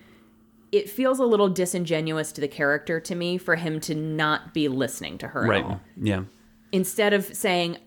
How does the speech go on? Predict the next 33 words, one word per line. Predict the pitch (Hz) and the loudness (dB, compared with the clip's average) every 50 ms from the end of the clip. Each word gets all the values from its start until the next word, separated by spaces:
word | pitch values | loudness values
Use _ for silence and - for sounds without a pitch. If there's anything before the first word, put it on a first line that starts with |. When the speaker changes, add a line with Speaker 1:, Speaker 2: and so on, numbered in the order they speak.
| _ - | _ -4
Speaker 1:
"I | 175 175 | -4 -4
hear | 170 - - 190 180 180 | -4 -4 -2 0 0 2
you | 202 208 220 226 240 254 269 269 - - - _ - | 2 2 2 0 0 0 -2 -6 -8 -14 -20 _ -4
and | 185 202 | -2 -2
Speaker 2:
Yeah. | 180 | -2
Speaker 1:
I | - - 175 | -2 -2 -4
understand, | 185 190 185 202 202 202 - - 190 165 151 139 135 135 135 135 135 - _ _ _ _ _ - | -4 -2 -2 -2 -4 -4 -6 -6 -6 -4 -2 -2 -2 -2 -4 -6 -8 -12 _ _ _ _ _ -2
but | 202 185 - - - - - _ _ _ - | -2 -2 -2 -2 -14 -20 -20 _ _ _ 0
think | 247 240 240 233 - | 2 2 4 4 2
about | - 190 196 190 185 - - 175 | 2 2 4 2 2 2 0 0
what | 175 180 - - | 2 2 2 2
missing | 175 175 180 180 - 196 185 175 | 0 -4 -2 -2 0 -2 0 0
out | 170 170 165 | 2 2 2
on | 160 165 | 0 0
those | 160 156 156 156 | 0 -4 -4 -4
experiences | 147 - - - 165 156 156 156 156 151 151 170 160 156 156 | -6 -8 -6 -6 -4 -4 -2 -2 -4 -4 -4 -6 -6 -4 -4
will | 160 160 | -6 -6
get | 151 - 147 143 - - | -2 -2 -2 -2 0 -2
you | 175 170 175 180 190 202 202 - _ _ - - | -2 0 0 0 -2 -2 -6 -10 _ _ -14 -6
Speaker 2:
Right. | - 113 110 104 | -2 0 2 2
Speaker 1:
in | 180 165 | 2 0
the | 151 | -4
future. | - - - 170 165 - 220 202 208 214 226 - - | -6 -6 -6 -6 -4 -2 -2 0 0 -2 -4 -6 -4
Speaker 2:
Right. | - 104 202 - - - - _ - | -2 -2 -2 -2 -6 -12 -20 _ -4
Speaker 1:
Think | - 220 214 208 | -2 -2 0 2
about | 226 214 202 185 - | 2 2 2 2 2
how | - - - 196 196 190 | -2 -4 0 2 2 2
far | 190 - - - 190 170 170 170 165 | 0 -2 -4 0 2 2 4 4 2
ahead | 156 160 - 180 165 160 165 | 0 -2 -2 -2 -2 -2 0
you | 175 160 156 | 0 0 0
already | 147 151 156 156 151 151 147 - - | 0 0 0 0 -2 -2 -4 -6 -4
are." | - 135 139 139 151 175 196 208 202 - | -4 -2 0 0 0 0 -2 -4 -4 0
Speaker 2:
Yeah. | 120 113 98 | 2 2 2